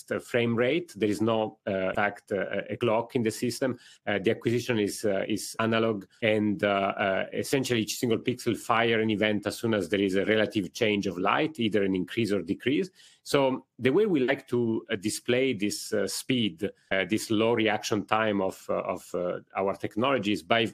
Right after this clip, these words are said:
for example, assuming that we are observing a, a white disk with a black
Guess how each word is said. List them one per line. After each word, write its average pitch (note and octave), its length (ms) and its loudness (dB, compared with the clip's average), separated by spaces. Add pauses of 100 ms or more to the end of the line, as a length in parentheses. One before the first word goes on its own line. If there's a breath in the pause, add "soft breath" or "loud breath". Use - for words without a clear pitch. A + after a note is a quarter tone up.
(120)
for - 160 -2
example, B2 460 0 (400 soft breath)
assuming C3+ 380 0
that A2 180 0
we A2 80 2
are G#2 80 4
observing G#2+ 640 0 (120)
a, G#2+ 220 0
a - 20 0
white A2 480 2
disk A2+ 320 0
with G#2 180 -4
a G#2+ 40 -2
black G#2+ 320 0